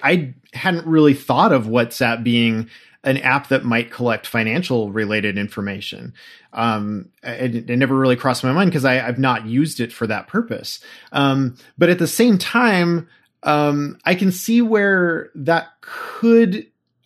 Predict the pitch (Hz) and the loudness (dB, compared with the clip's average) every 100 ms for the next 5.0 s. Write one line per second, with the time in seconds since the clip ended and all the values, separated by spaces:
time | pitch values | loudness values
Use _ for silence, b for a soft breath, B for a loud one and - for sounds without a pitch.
0 | _ - 175 202 190 - 190 160 135 160 | _ -4 0 2 0 0 4 4 4 4
1 | 226 254 247 226 226 202 208 220 226 180 | 4 2 2 0 0 -2 0 0 0 0
2 | 165 185 220 220 175 - 165 165 214 226 | 0 0 -2 -4 0 0 0 0 0 0
3 | 170 165 190 147 160 143 143 127 - 123 | 0 2 2 -2 -4 -2 -2 -2 -4 -6
4 | - 131 110 104 117 233 123 110 110 | -4 -2 -2 -4 0 2 2 -2 -8